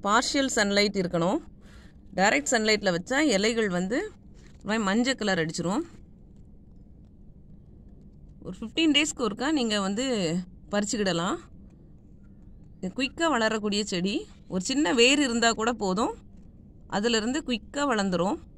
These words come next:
சின்ன பிள்ளைகள் உங்க வீட்ல இருந்தாங்கன்னா கண்டிப்பா நீங்க வளங்க. பன்னிரெண்டு வயசுக்கு கீழே உள்ள பிள்ளைகளுக்கு இது ரொம்ப தேவையான ஒரு கீரை. கால்சியம்,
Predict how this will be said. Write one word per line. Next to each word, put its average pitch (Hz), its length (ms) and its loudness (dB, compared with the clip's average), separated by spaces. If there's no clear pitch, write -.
சின்ன 311 240 -4
பிள்ளைகள் 254 300 6
உங்க 196 200 0
வீட்ல 233 280 2
இருந்தாங்கன்னா 185 460 2
கண்டிப்பா 233 440 0
நீங்க 214 220 2
வளங்க. 175 240 4
பன்னிரெண்டு 262 400 2
வயசுக்கு 277 360 -2
கீழே 240 180 0
உள்ள 220 200 2
பிள்ளைகளுக்கு 202 420 0
இது 208 160 2
ரொம்ப 226 220 -2
தேவையான 240 480 2
ஒரு 185 160 0
கீரை. 202 260 4
கால்சியம், 269 520 2